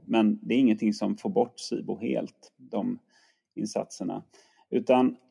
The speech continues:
när man har jobbat i funktionsmedicin och, och tagit fram ett sibo-test och fått svar på det. Och sen, vi mäter ju så mycket annat. På famnen mäter vi avföringsprov och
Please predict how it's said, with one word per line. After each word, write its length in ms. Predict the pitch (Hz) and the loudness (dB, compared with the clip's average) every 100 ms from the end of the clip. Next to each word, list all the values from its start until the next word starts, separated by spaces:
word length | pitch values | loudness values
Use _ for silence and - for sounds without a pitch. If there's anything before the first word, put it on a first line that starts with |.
| _ _ _ - | _ _ _ 0
när 140 | 135 | 4
man 240 | 131 131 135 | 6 6 4
har 340 | 139 135 - - _ _ _ _ _ | 6 6 4 -6 _ _ _ _ _
jobbat 460 | - 147 131 139 139 | 2 4 6 6 6
i 40 | |
funktionsmedicin 880 | 151 160 175 143 - 117 117 123 117 | 2 2 4 2 2 0 2 2 2
och, 260 | 120 120 123 | 4 4 2
och 120 | 120 | 2
tagit 680 | 135 120 120 - _ - - 87 - - | 2 0 0 -6 _ -18 -16 -18 -18 -20
fram 400 | - 135 117 113 | -4 0 2 2
ett 120 | 117 | 0
sibo-test 600 | - 131 107 104 110 104 | 0 0 0 -2 -4 -4
och 80 | 110 | -6
fått 160 | 113 - | -6 -4
svar 280 | - 131 151 | 0 2 2
på 160 | - | 0
det. 260 | 123 117 165 - _ - | 2 2 -2 -10 _ -12
Och 80 | 113 | -4
sen, 320 | 117 107 - | 0 0 0
vi 200 | - 120 | -2 2
mäter 300 | 131 127 - | 2 2 -2
ju 60 | - | -6
så 120 | - | -2
mycket 260 | 117 - 120 | -4 0 0
annat. 380 | 113 107 117 - _ | 4 4 2 -4 _
På 80 | 120 | -6
famnen 400 | 123 101 110 131 | -2 0 2 4
mäter 300 | 120 110 113 | 2 0 -2
vi 100 | 117 | 0
avföringsprov 760 | 123 113 - 107 - 123 127 110 | 0 0 -2 -6 -2 -2 0 -2
och 260 | 107 _ | -6 _